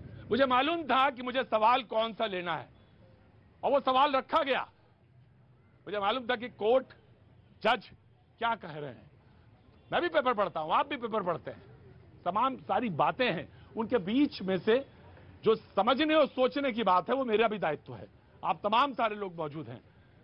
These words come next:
बातचीत का सिलसिला शुरू करते हैं। और देश के होम Minister ने कहा कि सांप्रदायिकता जो बढ़ी है, वो तुष्टीकरण की वजह से बढ़ी है। अब मुझे नहीं समझ में आया आपने ताली क्यों बजाई,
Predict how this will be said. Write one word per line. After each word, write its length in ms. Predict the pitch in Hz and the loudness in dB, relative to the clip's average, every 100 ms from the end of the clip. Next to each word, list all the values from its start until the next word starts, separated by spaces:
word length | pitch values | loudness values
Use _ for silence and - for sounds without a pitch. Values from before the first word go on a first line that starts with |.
| - | -2
बातचीत 360 | 180 196 247 180 | 0 0 -4 -6
का 100 | 226 | -6
सिलसिला 380 | - 185 220 202 | -6 -2 0 0
शुरू 240 | - 220 | -2 -4
करते 280 | 214 180 196 | -2 -2 -2
हैं। 240 | 214 262 - - - - - | -2 -4 -12 -20 -20 -20 0
और 280 | 190 220 - _ _ _ _ _ _ _ _ _ _ | 2 2 0 _ _ _ _ _ _ _ _ _ _
देश 200 | 190 240 | -6 -6
के 80 | 254 | -2
होम 220 | 214 208 | -2 -2
Minister 340 | 202 202 226 190 | -4 -6 -6 -6
ने 140 | 196 | -4
कहा 320 | 196 180 247 - _ _ _ _ _ _ _ _ _ _ - | 0 2 0 -4 _ _ _ _ _ _ _ _ _ _ -12
कि 100 | 202 | -12
सांप्रदायिकता 840 | - 202 185 202 208 214 - 254 | 0 0 0 0 0 0 -2 -2
जो 120 | 214 | -2
बढ़ी 300 | 170 185 233 | -2 -2 0
है, 120 | 208 | 0
वो 140 | 220 208 | 0 -2
तुष्टीकरण 680 | - 208 - 220 - 196 185 | -2 -6 -4 -4 0 0 0
की 120 | 190 | -2
वजह 240 | 151 147 | -2 -2
से 140 | 147 160 | -4 -4
बढ़ी 200 | 110 90 | -6 -10
है। 140 | 87 - 392 440 - 784 330 - - - - 277 262 262 - - - - 294 - - - - - - - - - - | -10 -6 -4 -2 -4 -4 -6 -8 -8 -8 -6 -8 -6 -10 -10 -10 -14 -10 -10 -8 -10 -12 -8 -8 -6 -12 -12 -16 -4
अब 60 | 214 | 0
मुझे 160 | 269 294 | 2 2
नहीं 160 | 302 | 2
समझ 220 | 262 269 | 2 0
में 120 | 269 247 | 2 2
आया 180 | 254 | 4
आपने 240 | 240 196 226 | 2 0 -4
ताली 260 | 220 208 | -2 -2
क्यों 180 | 196 254 | -4 -4
बजाई, 320 | 226 185 214 | -2 -2 -4